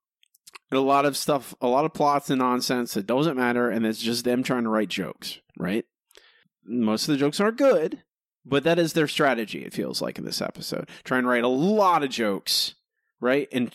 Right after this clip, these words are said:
and just throw 'em in there, and some of them are gonna be bad. And this is, there you, here.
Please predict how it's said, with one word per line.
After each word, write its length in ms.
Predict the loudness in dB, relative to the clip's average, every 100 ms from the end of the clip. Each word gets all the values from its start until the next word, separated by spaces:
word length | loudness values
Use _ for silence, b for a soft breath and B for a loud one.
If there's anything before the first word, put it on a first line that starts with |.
| -4
and 140 | -2 -2
just 220 | -4 0
throw 200 | 2 4
'em 100 | 2
in 100 | 2
there, 240 | 2 0
and 340 | -2 -2 0 0
some 240 | 0 0
of 100 | 0
them 200 | 0 0
are 80 | 0
gonna 200 | 0 -2
be 120 | -2
bad. 320 | -4 -6 -10 B B B B _ -18 -8
And 160 | -6 0
this 180 | 0 0
is, 300 | -4 -6 -14 _
there 200 | 0 2
you, 160 | 0 -4 -4
here. 320 | -2 -2